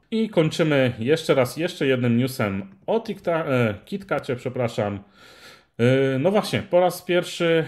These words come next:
e, jeśli chodzi o Japonię, na pewno widzieliście już wiele razy jakieś artykuliki, czy memy, czy cokolwiek,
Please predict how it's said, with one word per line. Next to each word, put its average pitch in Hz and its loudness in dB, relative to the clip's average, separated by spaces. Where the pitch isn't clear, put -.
e, 147 2
jeśli 131 -4
chodzi 151 0
o 151 6
Japonię, 143 4
na 123 0
pewno 143 0
widzieliście 139 -2
już 123 -2
wiele 127 2
razy 120 2
jakieś 101 -6
artykuliki, 135 -2
czy 113 -8
memy, 139 -4
czy - -10
cokolwiek, 135 -2